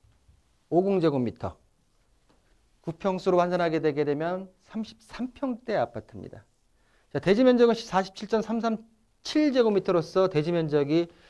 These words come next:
십사 점 삼삼 평의 대지 면적을 보유를 하고 있고요. 자, 지하 이 층부터 지상 칠 층,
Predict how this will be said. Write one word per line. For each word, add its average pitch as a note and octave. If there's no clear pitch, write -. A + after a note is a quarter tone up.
십사 -
점 E3
삼삼 A3
평의 F3+
대지 B2+
면적을 C3+
보유를 A#2+
하고 D3
있고요. A2+
자, D#3
지하 A3+
이 A#3+
층부터 A#3+
지상 E3+
칠 -
층, B2